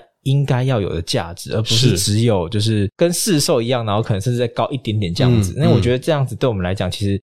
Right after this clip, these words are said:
Speaker 1: 它人力成本都没有算到，
Speaker 2: 是。
Speaker 1: 它没有做到这件事情的时候，其实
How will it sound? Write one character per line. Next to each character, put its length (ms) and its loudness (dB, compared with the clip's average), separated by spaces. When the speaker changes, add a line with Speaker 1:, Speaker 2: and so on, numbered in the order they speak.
Speaker 1:
它 160 -2
人 280 2
力 120 2
成 200 -4
本 140 0
都 100 -2
没 120 0
有 100 -2
算 200 -2
到， 180 -2
Speaker 2:
是。 60 -6
Speaker 1:
它 140 2
没 80 2
有 100 2
做 160 0
到 80 0
这 120 -2
件 120 2
事 80 -4
情 180 0
的 80 0
时 160 -4
候， 240 0
其 140 0
实 160 0